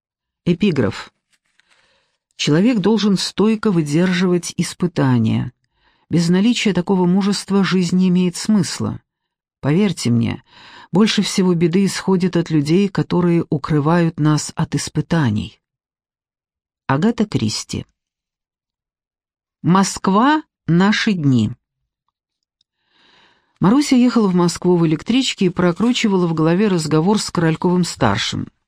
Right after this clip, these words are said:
Со стороны всё максимально вежливо, не придраться. Но она чувствовала стоящее за этой беседой подспудное напряжение, невидимое бряцанье оружием, кто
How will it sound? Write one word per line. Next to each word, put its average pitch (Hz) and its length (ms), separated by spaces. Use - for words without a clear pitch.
Со - 140
стороны 294 600
всё 277 200
максимально 226 520
вежливо, 131 560
не 190 160
придраться. 165 800
Но 175 140
она 285 200
чувствовала 269 520
стоящее 220 600
за 185 120
этой 220 200
беседой 196 580
подспудное 196 720
напряжение, 180 1120
невидимое 208 680
бряцанье 208 680
оружием, 127 600
кто 214 460